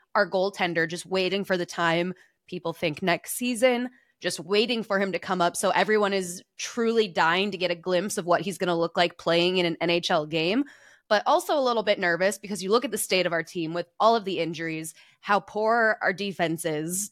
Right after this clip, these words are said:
to be quite honest, and then you're gonna throw him in net for his first N H L game. I think people's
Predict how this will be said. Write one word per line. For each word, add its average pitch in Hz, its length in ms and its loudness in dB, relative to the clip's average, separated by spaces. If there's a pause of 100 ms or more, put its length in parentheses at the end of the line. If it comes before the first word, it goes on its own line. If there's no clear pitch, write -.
to - 100 -6
be 170 460 -4 (120)
quite 185 260 2
honest, 170 520 -2 (300)
and 214 80 0
then 214 100 -2
you're 196 120 -4
gonna 202 120 -4
throw 214 280 4
him 226 100 -2
in 208 120 -4
net 180 280 0
for 185 140 -4
his 175 180 -12
first 180 360 -2
N 185 100 0
H 175 180 0
L 170 160 4
game. 165 460 0 (600)
I 214 220 2
think 226 300 -4
people's 214 420 -6